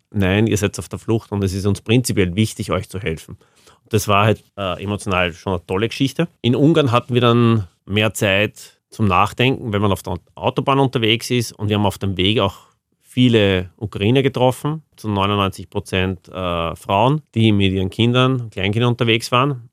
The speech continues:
Da haben wir auch oft angehalten, uns ausgetauscht. Und da kommen natürlich dann schon erste Gedanken, ja, wie ist das, wenn das, wenn das jetzt das letzte Mal war, wenn man in der Ukraine ist oder gewesen ist oder da für lange Zeit nicht zurück kann.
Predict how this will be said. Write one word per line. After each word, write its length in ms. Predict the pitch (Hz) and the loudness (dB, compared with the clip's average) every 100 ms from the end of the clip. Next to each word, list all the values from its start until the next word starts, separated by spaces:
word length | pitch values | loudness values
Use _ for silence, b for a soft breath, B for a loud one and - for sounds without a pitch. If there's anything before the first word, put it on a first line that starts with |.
| _ _ _ | _ _ _
Da 160 | _ 101 | _ -6
haben 120 | 101 | 0
wir 100 | 101 | 0
auch 120 | 92 | 0
oft 300 | - 101 - | -2 -4 -4
angehalten, 560 | - 120 131 113 117 - | -4 -2 0 2 0 0
uns 140 | 104 | -4
ausgetauscht. 800 | - 98 104 123 120 120 131 - - | -2 -4 -2 -4 0 0 0 -4 0
Und 280 | 123 113 | 2 4
da 180 | 104 107 | 2 0
kommen 280 | - 110 113 | 0 0 2
natürlich 300 | 120 - 113 | 2 4 2
dann 140 | 127 | 2
schon 480 | 113 104 110 107 87 - _ _ - - | 0 2 4 4 0 -8 _ _ -20 -8
erste 340 | 104 104 - | -4 -2 -2
Gedanken, 1000 | 104 104 87 107 117 120 117 117 113 101 87 _ _ _ _ 101 101 | -2 -2 0 -2 0 2 4 4 2 0 -8 _ _ _ _ _ -16
ja, 300 | 95 98 92 80 | -4 0 0 0
wie 360 | 95 92 98 | -10 -8 -6
ist 180 | 113 - | -6 -4
das, 180 | 104 92 | -6 -4
wenn 200 | 95 95 | -6 -2
das, 720 | 95 90 90 - - - _ _ | 0 0 -4 -14 -20 -20 _ _
wenn 160 | 90 | -4
das 100 | 90 | -2
jetzt 240 | 95 90 - | -4 -6 -10
das 80 | 90 | -8
letzte 380 | 85 - - | -8 -6 -6
Mal 280 | 85 80 87 | -2 0 2
war, 200 | 107 98 | 2 -2
wenn 80 | 98 | -6
man 100 | 92 | -6
in 40 | 90 | -4
der 80 | 87 | -4
Ukraine 380 | 87 87 104 | -2 0 2
ist 160 | 127 - _ _ _ _ | 2 0 _ _ _ _
oder 140 | - 98 | -8 -6
gewesen 380 | 92 87 104 120 | -2 0 0 2
ist 260 | 127 120 | 0 -2
oder 220 | - - | -12 -18
da 140 | 92 90 | -12 -12
für 100 | 90 | -4
lange 260 | 87 98 | -2 -2
Zeit 120 | 95 87 | -2 -6
nicht 160 | 90 | -12
zurück 240 | - 104 - | -6 -8 0
kann. 240 | 123 131 | 0 0